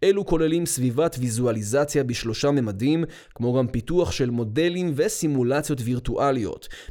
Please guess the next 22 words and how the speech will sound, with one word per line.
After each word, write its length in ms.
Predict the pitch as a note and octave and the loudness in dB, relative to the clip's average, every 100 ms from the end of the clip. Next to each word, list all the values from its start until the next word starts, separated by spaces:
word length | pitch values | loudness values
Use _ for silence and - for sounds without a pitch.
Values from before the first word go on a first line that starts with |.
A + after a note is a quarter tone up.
| - | -8
במילים 280 | E2+ A2 | -4 -2
אחרות, 480 | A#2+ F2+ A#2+ E3+ E3 - - | 0 0 2 2 0 -8 -12
ציר 260 | - E3+ F3 | -4 0 2
המאמץ 540 | C#3 B2 A#2+ D3+ D#3 | 2 2 2 0 0
ההתקפי 500 | B2 G#2+ A#2 - E3 E3 | -2 -2 -4 -2 -2 -2
כולל 260 | B2 D3+ | 2 2
בתוכו 400 | D3+ C#3+ - D3 | 2 -2 2 2
אישות 440 | C#3 B2+ - G3+ - | 2 0 -2 -4 -4
שכל 400 | D3 B2+ G3 A3 | -6 -2 -2 0
מטרתה 460 | G3+ C3+ - D3 | -2 -4 -2 0
היא 260 | C#3 C3 C3 - | 2 2 2 0
תרגום 500 | D3 C3 C3 A3 F#3+ | -2 0 0 0 0
ותיווך 520 | D#3 C#3+ B2 E3 - | -2 -2 0 0 0
של 180 | - A#2 | 0 -2
עיבוד 380 | B2 A#2 D#3 D#3 | -2 -2 0 2
הנתונים 640 | B2+ A2+ - A#2 C#3+ E3 E3 - - | 0 -2 -4 0 2 0 -2 -8 -14
ברמת 460 | D#2+ G2 G2 B2 C3 | -8 -6 -2 -2 -2
התמונה 440 | A#2 A2+ A2 B2 | -2 -2 -2 0
הכוללת 720 | C#3 B2 - A2 D3+ E3+ E3 - - - | 0 0 -2 0 2 2 0 -2 -18 -12
לרווחתם 720 | - F#2+ F#2+ G2+ G#2+ D#3 E3 | -6 -4 -4 -4 -2 0 0
של 240 | D3+ B2+ A#2 | 0 0 0
המפקדים 320 | A2+ A#2+ A#2 | 0 0 -2